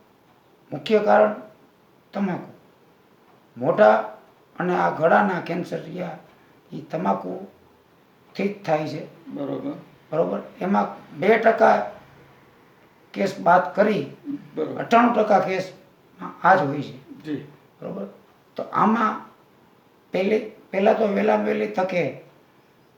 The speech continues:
Speaker 1: જો આપ માવા ખાતા હોય
Speaker 2: જી.
Speaker 1: કે કોઈ ધૂમ્રપાન કરતા હોય કે જે
Speaker 2: જી.
Speaker 1: કાંઈ તમાકુનું આપણે, અ, સેવન કરતા હોય
Speaker 2: જી.
Speaker 1: તો ઈ પહેલાં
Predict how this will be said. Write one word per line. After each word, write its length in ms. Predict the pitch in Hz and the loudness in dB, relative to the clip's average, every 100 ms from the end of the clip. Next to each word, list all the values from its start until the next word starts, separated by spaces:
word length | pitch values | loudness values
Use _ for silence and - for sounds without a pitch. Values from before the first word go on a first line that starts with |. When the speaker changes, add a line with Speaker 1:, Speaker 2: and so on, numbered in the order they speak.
| _ _ - | _ _ 0
Speaker 1:
જો 80 | |
આપ 640 | 196 190 - 156 - - 143 | 4 4 4 2 2 -4 -4
માવા 340 | 143 185 190 | 2 4 4
ખાતા 340 | 175 143 147 | 2 -2 -4
હોય 220 | 139 135 147 - - | -6 -6 -10 -14 -20
Speaker 2:
જી. 180 | 101 135 - - | -12 -10 -10 -10
Speaker 1:
કે 100 | 170 | -8
કોઈ 340 | 175 185 180 - _ _ - | -4 -4 -6 -10 _ _ -10
ધૂમ્રપાન 480 | 175 208 202 196 | -2 -2 0 -2
કરતા 320 | 156 165 - 151 | -4 -6 -2 -2
હોય 200 | 165 165 | 0 -2
કે 140 | - | -6
જે 180 | - 156 | -4 -4
Speaker 2:
જી. 80 | - | -4
Speaker 1:
કાંઈ 160 | 165 | -6
તમાકુનું 640 | - 180 180 185 170 87 | -6 -4 -4 -4 -6 -6
આપણે, 260 | - - - - _ _ _ _ _ _ _ - | -8 -10 -14 -14 _ _ _ _ _ _ _ -20
અ, 140 | - 160 160 175 - - 151 139 | -14 -12 -12 -16 -20 -14 -14 -8
સેવન 240 | 180 185 165 | -2 -2 -2
કરતા 260 | 165 156 | -4 -2
હોય 180 | 156 151 | -4 -4
Speaker 2:
જી. 260 | 135 156 - - _ - | -6 -8 -8 -14 _ -8
Speaker 1:
તો 80 | |
ઈ 300 | 180 240 226 - | -6 -4 -6 -2
પહેલાં 540 | 208 196 - - - | 0 2 0 -4 -10